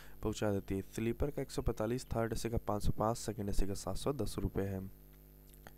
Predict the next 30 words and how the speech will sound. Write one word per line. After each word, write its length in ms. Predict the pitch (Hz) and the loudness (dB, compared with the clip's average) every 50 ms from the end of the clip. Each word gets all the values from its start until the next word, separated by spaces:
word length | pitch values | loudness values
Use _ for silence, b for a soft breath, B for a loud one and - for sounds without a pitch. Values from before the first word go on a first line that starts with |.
| B B B B B B B B B 101 | B B B B B B B B B 2
नेक्स्ट 260 | 113 135 151 - - | 2 4 4 4 4
ट्रेन 140 | 165 160 160 | 4 4 4
है 60 | 160 156 | 4 6
पन्द्रह 340 | - 131 127 131 131 139 | 6 4 6 6 6 6
जीरो 240 | 131 123 123 127 131 | 6 6 6 6 6
चौदह 280 | - - 120 113 120 120 | 6 4 4 4 4 2
ट्रेन 260 | - - 117 110 107 | 4 4 2 4 4
नंबर 220 | 104 101 104 113 | 2 2 4 6
सप्ताह 340 | 110 - - - - 110 110 | 6 6 6 4 2 2 2
में 120 | 113 117 113 | 2 2 0
सभी 280 | - - 101 101 101 | 2 4 4 4 4
दिन 160 | 104 117 117 | 4 2 0
चलती 380 | 117 - 120 113 113 - 120 120 | 2 2 2 2 4 2 2 4
है। 120 | 120 120 - - - - - - | 2 0 0 -2 -8 -12 -6 0
आठ 200 | 107 110 123 147 | 2 2 4 4
बज 160 | 151 151 147 - | 4 2 2 0
के 80 | - | -4
पैंतीस 440 | - - 120 117 110 - - 127 - | -2 0 0 0 0 0 -2 -2 -2
पी 160 | - 127 123 | -2 0 0
एम 120 | 123 123 123 | 0 2 0
पे 80 | 127 | 0
ट्रेन 280 | - - 117 113 110 117 | 0 0 0 0 0 0
है, 80 | 120 | -2
एक 180 | - - 104 107 | -2 -2 -2 -2
घंटा 320 | 107 107 107 104 - - | 0 0 -2 -2 0 -2
तीस 360 | 107 - - 104 107 - - 110 | -4 -2 -2 -2 -2 -2 -2 -4
मिनट 140 | 113 113 | -4 -4
समय 260 | - - 101 98 95 95 | -2 -2 -2 -2 -2 -2
लेती 240 | 95 - - 98 | -2 -2 -2 -2
है 220 | 101 107 123 160 | 0 -2 -2 -4